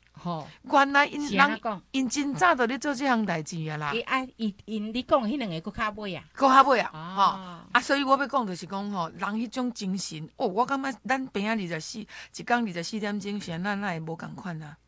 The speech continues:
Speaker 1: 诶，当然嘛无共款。
Speaker 2: 嗯。
Speaker 1: 嘿啊，我咧食饭，你无一定咧食饭啊。
Speaker 2: 吼，
Speaker 1: 你咧困，
Speaker 2: 对。
Speaker 1: 我无一定咧困。
Speaker 2: 啊，到尾啊，伊家己创作哦，编曲、
Speaker 1: 嗯。
Speaker 2: 演唱哦，家己搁会唱歌呢。
Speaker 1: 伊家己本身嘛唱。
Speaker 2: 伊本，家己本身嘛唱。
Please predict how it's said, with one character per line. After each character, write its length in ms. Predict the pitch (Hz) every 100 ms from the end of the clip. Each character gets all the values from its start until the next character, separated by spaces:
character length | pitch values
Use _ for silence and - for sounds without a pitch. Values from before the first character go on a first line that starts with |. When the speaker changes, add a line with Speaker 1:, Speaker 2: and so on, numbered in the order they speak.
| _
Speaker 1:
诶， 80 | 220
当 160 | 269 277
然 120 | 240
嘛 120 | 214
无 140 | 175 160
共 180 | 160
款。 240 | 170 214 180 -
Speaker 2:
嗯。 280 | 185 160 160
Speaker 1:
嘿 100 | 196 180 180
啊， 120 | 196
我 60 | 226
咧 100 | 302
食 100 | 233
饭， 220 | - 214
你 180 | 214 240 226 190
无 100 | 190
一 40 |
定 160 | 196 185
咧 100 | 190
食 80 |
饭 260 | 170 165 160
啊。 120 | 156
Speaker 2:
吼， 340 | 175 240 180 165
Speaker 1:
你 80 | 220
咧 120 | 233
困， 160 | 214 190
Speaker 2:
对。 80 | 196
Speaker 1:
我 20 |
无 100 | 185
一 40 | 196
定 100 | 175
咧 80 |
困。 20 | 269
Speaker 2:
啊， 140 | 311
到 0 | 311
尾 60 |
啊， 40 | 269
伊 120 | 220
家 120 | 233
己 80 | 226
创 220 | - 254
作 120 | 220 196
哦， 220 | 196 185
编 200 | 208 190
曲、 120 | 160 196
Speaker 1:
嗯。 140 | 180
Speaker 2:
演 180 | 233 233
唱 200 | - 175
哦， 160 | 170 170
家 80 | 208
己 120 | 226
搁 100 | 311
会 80 | 240
唱 200 | 277 262
歌 160 | 262
呢。 220 | 262 214 - _ _ _ _ _
Speaker 1:
伊 100 | 233
家 100 | 233
己 120 | 208
本 180 | 175 285
身 100 | 269 233
嘛 100 | -
唱。 180 | -
Speaker 2:
伊 120 | 277 269
本， 240 | 294 277
家 120 | 294
己 60 | 220
本 160 | 302
身 100 | 285
嘛 140 | 254 185
唱。 200 | 202